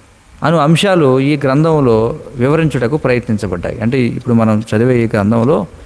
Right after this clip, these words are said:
ఈ విషయాలన్నీ కూడా చాలా చక్కగా చెప్పబడ్డాయి. ఎలా అవతరించాడు, ఆయన దివ్య గుణాలను ఎలా ప్రదర్శించాడు, ఇవన్నీ కూడా మరి ముందే చెప్పుకున్నాం. ఈ గ్రంథం దేని యొక్క సారాంశం?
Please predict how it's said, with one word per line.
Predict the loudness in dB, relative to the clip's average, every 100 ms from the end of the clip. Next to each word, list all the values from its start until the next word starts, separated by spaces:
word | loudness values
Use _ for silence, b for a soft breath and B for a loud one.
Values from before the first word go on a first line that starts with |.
| B B
ఈ | -2
విషయాలన్నీ | 0 0 0 2 2
కూడా | 0 -2 -2
చాలా | -4 -4
చక్కగా | -6 -2 0 0 -2 -10 -20 -20 -20 -20 _ -8 -6
చెప్పబడ్డాయి. | -2 -2 -2 -6 -10 -4
ఎలా | 0 2
అవతరించాడు, | 0 0 -2 -2 0 0 -2 -4 B B B
ఆయన | -2 0 0 -6 -16 -20 _ -20 _ -6
దివ్య | -2 0
గుణాలను | 2 2 2 2
ఎలా | 0
ప్రదర్శించాడు, | 0 -2 -4 -2 -2 0 0
ఇవన్నీ | 2 0 -2
కూడా | -6 -10 -16 -20 -20 -20 _ -20 -20 -20 -20 -16 -4
మరి | 0 2
ముందే | 2 2 2
చెప్పుకున్నాం. | 0 -2 0 0 -2 -12 -20 -20 B B -6
ఈ | -4
గ్రంథం | 0 2 2 2 0 -4 -12 -20 -20 -20 _ -12
దేని | -2 2 2
యొక్క | 0
సారాంశం? | -2 0 2 0 0 -4